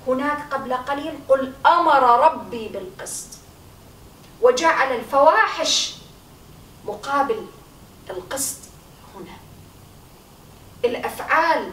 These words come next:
المنكرات، القبائح، قولية، فعلية، سلوكية، جنسية، في الطعام، في الشراب،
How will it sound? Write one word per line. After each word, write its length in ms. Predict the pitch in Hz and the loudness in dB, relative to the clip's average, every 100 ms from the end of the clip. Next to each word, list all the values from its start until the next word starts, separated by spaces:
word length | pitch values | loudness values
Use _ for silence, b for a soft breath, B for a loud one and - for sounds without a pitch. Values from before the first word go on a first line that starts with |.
| - | -10
المنكرات، 960 | 233 226 233 226 254 247 285 294 240 - - - | -10 -6 -8 -8 -6 -4 -2 -2 -4 -8 -16 -4
القبائح، 1000 | 240 226 277 269 311 311 - - - - - - | -4 -2 0 0 2 2 0 -4 -10 -14 -20 -4
قولية، 680 | 262 247 247 294 285 247 220 | 0 0 -2 -6 -6 -2 -4
فعلية، 640 | - 226 - 277 277 240 226 | -4 -8 -8 -8 -8 -2 -2
سلوكية، 1000 | 247 233 233 226 294 285 254 214 202 202 | -2 -6 -8 -8 -10 -6 -4 -2 -4 -8
جنسية، 920 | 202 240 226 - 285 262 247 226 - B B B - | -8 -8 -8 -10 -10 -6 -2 -2 -4 B B B -10
في 60 | |
الطعام، 640 | 262 - 262 254 302 277 233 | -10 -2 0 2 2 2 -4
في 60 | 247 | -6
الشراب، 560 | - 277 262 294 - | -4 0 2 4 2